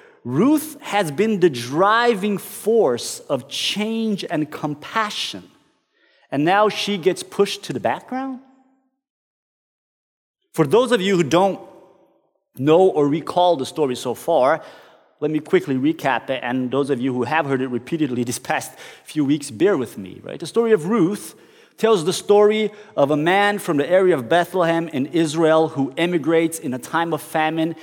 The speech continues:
He leaves Israel to the country of Moab, which is a neighboring country, which was also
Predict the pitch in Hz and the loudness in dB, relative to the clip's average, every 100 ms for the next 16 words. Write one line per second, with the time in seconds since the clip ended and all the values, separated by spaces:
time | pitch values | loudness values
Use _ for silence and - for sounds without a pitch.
0 | - - 135 139 160 190 185 151 - 151 | -20 -8 -4 -2 0 -2 -4 -8 -2 -2
1 | 139 151 156 151 151 - - - 131 - | 0 2 4 4 0 -10 -12 -6 -6 -2
2 | 156 160 - 151 131 120 139 185 147 127 | -2 -2 -4 -2 -2 0 2 4 4 2
3 | 127 123 - 110 110 147 185 196 185 - | 0 -6 -10 -10 -4 -2 0 -2 -4 -4
4 | 170 175 - 165 123 117 - - 156 175 | -4 -4 -6 -6 -6 -10 -10 0 0 0
5 | - 170 | -4 -4